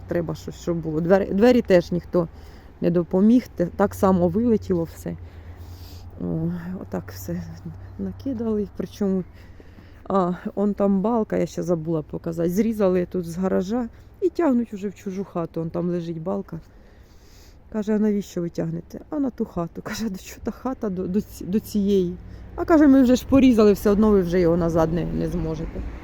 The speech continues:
І каже так, троє сидять на даху, щось роблять,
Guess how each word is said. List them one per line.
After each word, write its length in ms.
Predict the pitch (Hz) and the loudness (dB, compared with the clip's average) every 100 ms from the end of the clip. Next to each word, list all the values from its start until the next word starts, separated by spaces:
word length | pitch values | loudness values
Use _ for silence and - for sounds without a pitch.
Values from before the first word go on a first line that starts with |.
| - - - - 349 | -14 -14 -14 -10 -6
І 40 | |
каже 280 | - 233 254 | 0 2 2
так, 220 | - - | 2 2
троє 360 | - 311 262 285 | 4 6 8 6
сидять 460 | 269 220 247 254 | 2 6 6 6
на 220 | 254 254 240 - - - - - | 2 0 -2 -10 -16 -16 -16 -6
даху, 320 | 196 247 - 269 | 0 0 2 2
щось 260 | 262 - | 0 4
роблять, 540 | 302 330 269 254 - | 6 6 6 2 0